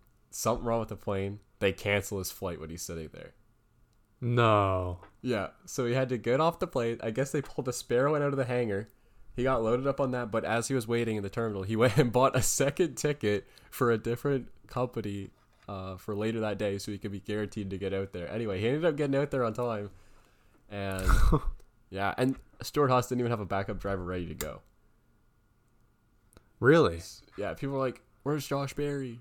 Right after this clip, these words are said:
Speaker 1: Or, like, the guys from Xfinity. But a lot of them probably flew out too, right? So
Speaker 2: Yeah,
Speaker 1: I
Speaker 2: yeah.
Speaker 1: think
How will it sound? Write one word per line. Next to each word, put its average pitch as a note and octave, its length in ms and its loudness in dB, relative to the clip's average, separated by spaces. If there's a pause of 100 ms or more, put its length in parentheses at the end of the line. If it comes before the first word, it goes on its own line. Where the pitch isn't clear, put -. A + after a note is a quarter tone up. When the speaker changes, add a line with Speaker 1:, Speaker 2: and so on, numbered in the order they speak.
Speaker 1:
Or, A#2+ 140 0
like, A2 260 -4
the A#2 80 -4
guys A2+ 220 -2
from A2+ 100 -6
Xfinity. A2+ 340 -6
But A#2 100 -2
a - 20 -2
lot A#2 120 0
of C3+ 60 -2
them B2+ 100 -4
probably A#2+ 220 -2
flew A2+ 320 -4
out A2 200 -2
too, G#2+ 280 -6
right? G2 240 -8 (560)
So - 220 -4
Speaker 2:
Yeah, A#2+ 140 6
Speaker 1:
I E2 40 4
Speaker 2:
yeah. F2 80 -2
Speaker 1:
think F#2 280 -6